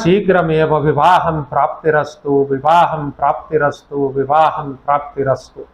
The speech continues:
ಈ ಮಂತ್ರವನ್ನ ಪ್ರತಿದಿನ ಇಪ್ಪತ್ತೇಳು ಬಾರಿ ಉತ್ತರಾಭಿಮುಖ ಕುಳಿತುಕೊಂಡು ಮಹಾಲಕ್ಷ್ಮಿ ಅಮ್ಮನವರ ಮುಂದೆ ಎರಡು ಬೆಳ್ಳಿಯ ದೀಪವನ್ನು ಬೆಳಗಿಸಿ ಹೇಳುವುದರಿಂದ ನಲವತ್ತೆಂಟರಿಂದ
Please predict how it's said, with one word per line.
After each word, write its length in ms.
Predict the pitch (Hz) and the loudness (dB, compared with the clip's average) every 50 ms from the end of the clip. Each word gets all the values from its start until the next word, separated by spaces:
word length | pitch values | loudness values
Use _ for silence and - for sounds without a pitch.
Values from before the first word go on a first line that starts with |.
| _ _ _ _ _ _ - - | _ _ _ _ _ _ -4 0
ಈ 160 | 156 175 208 | 2 4 4
ಮಂತ್ರವನ್ನ 600 | 220 190 170 165 160 156 156 151 143 143 143 151 170 180 - - - - - - _ - - | 4 2 2 0 0 0 0 0 0 -2 0 0 -2 -2 -4 -8 -12 -14 -18 -20 _ -10 -2
ಪ್ರತಿದಿನ 540 | - 160 160 160 - 208 202 165 165 147 143 147 160 - - - _ - _ _ _ - 165 | -2 0 0 2 0 0 2 2 2 2 2 0 -2 -2 -6 -14 _ -20 _ _ _ -2 -2
ಇಪ್ಪತ್ತೇಳು 720 | 165 165 - - 202 196 196 196 180 175 160 156 156 151 | -2 -2 0 0 2 2 2 2 2 4 4 4 4 2
ಬಾರಿ 560 | 135 147 143 139 143 147 165 185 - - 185 - _ _ _ _ - 160 | 2 2 2 2 2 0 -2 -2 -2 -4 -10 -16 _ _ _ _ -2 -2
ಉತ್ತರಾಭಿಮುಖ 720 | 151 - - 170 180 180 190 185 180 175 165 156 - 160 | -2 0 2 4 6 6 6 6 4 0 -2 -2 -2 -2
ಕುಳಿತುಕೊಂಡು 1000 | 147 - 151 147 143 139 - - - - 143 143 143 139 170 190 190 - - - 151 | -2 0 0 0 0 0 -2 -4 0 0 0 0 2 0 0 -2 -2 -4 -8 -4 -2
ಮಹಾಲಕ್ಷ್ಮಿ 720 | 143 139 139 165 185 196 190 170 - - - 175 165 165 | -2 0 2 4 4 4 2 0 -2 -2 -2 0 2 2
ಅಮ್ಮನವರ 540 | 160 147 147 160 160 160 151 147 143 143 143 | 2 2 2 0 0 0 0 0 2 0 0
ಮುಂದೆ 400 | 143 143 135 139 135 160 170 175 | 0 0 -2 -2 0 0 0 0
ಎರಡು 380 | 170 151 143 147 151 143 143 135 | 0 0 0 0 0 0 -2 -2
ಬೆಳ್ಳಿಯ 440 | 127 135 139 151 180 196 185 175 | -2 0 0 2 4 4 4 2
ದೀಪವನ್ನು 600 | 156 123 147 156 160 160 156 143 143 143 139 139 | 2 0 0 -2 0 0 0 -2 -2 -2 -4 -4
ಬೆಳಗಿಸಿ 520 | 127 - 135 135 143 139 - - - 151 131 | -4 -2 0 0 0 0 -2 -10 -10 -8 -4
ಹೇಳುವುದರಿಂದ 720 | 113 143 143 151 147 139 139 135 139 135 139 139 135 160 175 190 214 214 - - _ _ _ _ - - | 0 0 2 2 2 2 0 0 -2 -2 -2 -4 -2 -2 -2 -2 -2 -6 -12 -16 _ _ _ _ -4 -2
ನಲವತ್ತೆಂಟರಿಂದ 1120 | 143 151 151 165 180 190 208 208 208 - 180 165 170 165 170 160 151 143 139 143 139 139 | 0 2 2 2 4 4 4 4 4 2 0 2 0 0 0 0 0 0 -2 -2 0 0